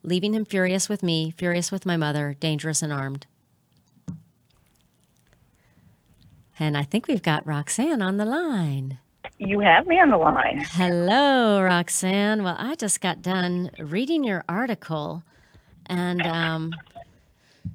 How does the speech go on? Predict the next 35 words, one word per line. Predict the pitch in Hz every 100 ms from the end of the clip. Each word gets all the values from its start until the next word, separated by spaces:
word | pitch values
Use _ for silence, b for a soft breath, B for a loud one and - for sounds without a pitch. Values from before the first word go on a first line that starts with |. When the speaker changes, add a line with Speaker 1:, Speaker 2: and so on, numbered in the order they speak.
| - -
Speaker 1:
just | 214 269 -
wanted | 208 208 -
to | 170
talk | 175 302 -
to | 190
you | 160
about | 160 156 -
how | - - 220
much | 214 208 196
of | 165
an | 170 165 160 -
influence | 220 262 - 180 160 151 -
this | 175 160
has | 170 -
just | 190 180 - -
all | 190 190 196
had, | 165 196 190 151 143 139 - 160
um, | 160 151 147 - -
because | 170 165 165 156 151 - - _ _ _ _ -
this | 180 196
is | 180
just | 190 180 185
a | 165 -
view | 170 254 247 175 165 160 b b b -
that | 190
I've | 180 165
really | 202 196
never | 185 175 170
seen | 165 208 196
before, | 165 151 170 156 156 -
except | 165 - 180
for | 180 165
in | 165
private. | 160 160 147 117 - - - _ _ _ _ - _ - - - - B B B - - - -
Speaker 2:
Um, | 214 208 202